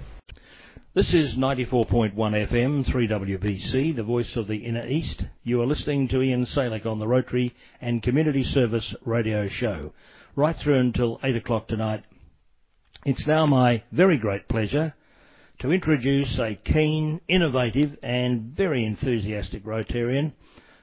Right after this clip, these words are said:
a past president of the Rotary Club of Glen Eira,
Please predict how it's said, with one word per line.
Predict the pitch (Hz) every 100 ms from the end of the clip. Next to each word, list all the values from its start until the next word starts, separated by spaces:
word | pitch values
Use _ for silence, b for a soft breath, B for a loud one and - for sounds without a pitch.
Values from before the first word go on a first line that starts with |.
| b
a | -
past | 156 151 - -
president | 156 147 123 113 117
of | 127 120 104
the | 110
Rotary | 123 127 131 110
Club | 120 110
of | 107 98
Glen | 113 107 -
Eira, | 120 120 143 165